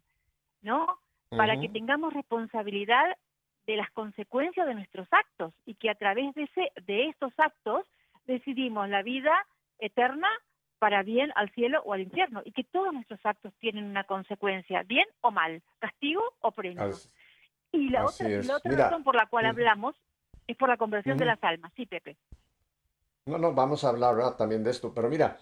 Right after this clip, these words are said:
Speaker 2: para la gente que quiere, eh, de encontrar, por ejemplo, una forma sencilla de, de entender cómo Jesús nos presentó esta realidad,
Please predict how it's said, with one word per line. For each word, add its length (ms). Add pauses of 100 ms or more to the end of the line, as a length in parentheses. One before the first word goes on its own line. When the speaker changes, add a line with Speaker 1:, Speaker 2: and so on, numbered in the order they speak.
(300)
Speaker 2:
para 160
la 120
gente 260
que 160
quiere, 460
eh, 60
de 160
encontrar, 640
por 140
ejemplo, 320
una 180
forma 300
sencilla 580
de, 220
de 160
entender 400
cómo 180
Jesús 340
nos 120
presentó 420
esta 180
realidad, 520